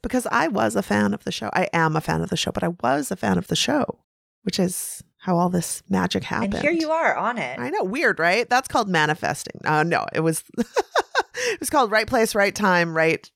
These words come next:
Speaker 1: Email.
Speaker 2: Well, I think that luck is preparation meets opportunity.
Speaker 1: Uh, yes, this is true.
Speaker 2: So preparation meaning just, like, you're at the right place in your
Speaker 1: Mm-hmm.
Speaker 2: life,
Speaker 1: Mm-hmm.
Speaker 2: and then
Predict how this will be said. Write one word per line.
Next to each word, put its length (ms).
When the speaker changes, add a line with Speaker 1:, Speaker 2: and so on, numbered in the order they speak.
Speaker 1:
Email. 460
Speaker 2:
Well, 160
I 180
think 260
that 180
luck 220
is 140
preparation 680
meets 220
opportunity. 960
Speaker 1:
Uh, 220
yes, 300
this 160
is 120
true. 280
Speaker 2:
So 560
preparation 680
meaning 500
just, 240
like, 220
you're 220
at 120
the 60
right 200
place 680
in 80
your 120
Speaker 1:
Mm-hmm. 40
Speaker 2:
life, 480
Speaker 1:
Mm-hmm. 280
Speaker 2:
and 140
then 340